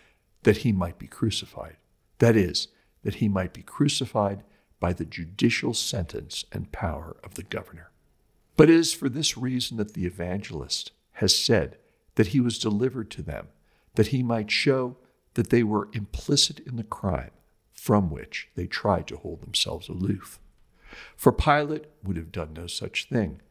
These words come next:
save to implement what he perceived to be their fixed desire. The words, however, that follow, "And they took Jesus and led him away," may now refer to the soldiers, the attendants of the governor.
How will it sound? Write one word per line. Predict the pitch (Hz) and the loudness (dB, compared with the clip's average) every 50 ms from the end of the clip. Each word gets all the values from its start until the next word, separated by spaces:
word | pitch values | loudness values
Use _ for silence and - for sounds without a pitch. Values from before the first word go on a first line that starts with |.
| _ _ _ _ _ _ | _ _ _ _ _ _
save | - - - 135 127 127 131 131 - | 0 4 6 6 6 6 4 2 -4
to | - - - | -10 -16 -8
implement | - 101 101 101 - - 90 78 76 73 69 - _ _ _ _ | -4 -4 -4 -4 -4 -6 -6 -4 -6 -6 -10 -14 _ _ _ _
what | - - - | -8 -6 -4
he | - 101 | -4 -6
perceived | - - 101 92 - - - 135 123 123 117 113 - | -4 -4 -4 -2 0 2 2 4 4 4 2 0 -4
to | - - | -8 -4
be | 101 104 101 | 0 0 0
their | 92 - 92 80 71 67 76 | 0 2 0 0 0 0 -4
fixed | - - - - 87 - - - - - - - _ | -6 -10 -8 -8 -6 -4 -4 -6 -6 -6 -10 -14 _
desire. | - 85 80 - - - 78 78 - - - - _ _ _ _ _ _ _ _ _ _ _ _ _ - - - _ _ _ - | -6 -4 -4 -2 -4 -6 -6 -8 -10 -14 -16 -20 _ _ _ _ _ _ _ _ _ _ _ _ _ -20 -20 -20 _ _ _ 2
The | - 120 | 4 4
words, | 117 127 147 156 156 147 - - | 6 6 4 4 2 -2 -6 -6
however, | 107 87 78 73 76 80 82 82 85 | -4 -4 -6 -6 -8 -14 -16 -16 -16
that | - - - - | -16 -16 -16 -8
follow, | - - 117 104 90 73 60 - - - _ _ _ _ _ _ _ _ _ _ _ _ | 2 4 4 4 4 2 -2 -8 -14 -18 _ _ _ _ _ _ _ _ _ _ _ _
"And | - 98 | -6 -4
they | 85 85 87 | -4 -4 -6
took | - - - 139 127 123 - - - 92 | -6 0 2 4 2 2 0 -4 -12 -10
Jesus | 92 - - - 92 82 - - - - - - - _ _ _ _ | -8 -6 -6 -6 -6 -6 -8 -8 -6 -8 -8 -8 -12 _ _ _ _
and | - 85 - 85 | -10 -10 -10 -8
led | 80 87 85 101 | -6 -4 -2 0
him | 110 113 | 0 2
away," | 113 107 101 95 76 71 - - - _ _ _ _ _ _ _ _ _ _ _ _ _ - | 2 2 2 2 0 0 -4 -8 -14 _ _ _ _ _ _ _ _ _ _ _ _ _ 2
may | 98 92 98 | 4 4 4
now | 101 104 104 104 | 2 2 2 2
refer | 92 71 71 - - - - 78 | 2 0 -4 -8 -10 -10 -10 -10
to | - - | -10 -14
the | - - | -10 -4
soldiers, | - - - - 107 98 104 101 - 82 80 85 - - - _ _ _ _ _ _ _ _ _ | -2 0 4 6 6 6 6 4 0 -6 -8 -8 -10 -14 -16 _ _ _ _ _ _ _ _ _
the | - 95 95 | 2 2 2
attendants | 90 - - 113 104 78 71 - 76 - - | 2 2 0 0 0 -2 -4 -8 -10 -10 -10
of | 78 - | -10 -12
the | 87 | -14
governor. | 87 82 80 85 87 76 - - - | -14 -14 -14 -14 -14 -16 -16 -18 -20